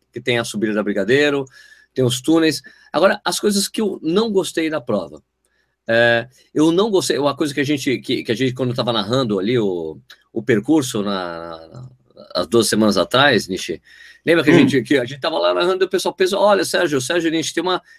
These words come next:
Speaker 1: diferença no retorno ali no Ibirapuera."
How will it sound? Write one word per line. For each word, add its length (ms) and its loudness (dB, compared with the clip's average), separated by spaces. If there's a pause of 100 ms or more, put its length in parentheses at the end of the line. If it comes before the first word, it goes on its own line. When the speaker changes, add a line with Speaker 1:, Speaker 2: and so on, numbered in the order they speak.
(140)
Speaker 1:
diferença 640 2
no 100 -2
retorno 500 -4
ali 200 -2
no 80 -4
Ibirapuera." 580 -4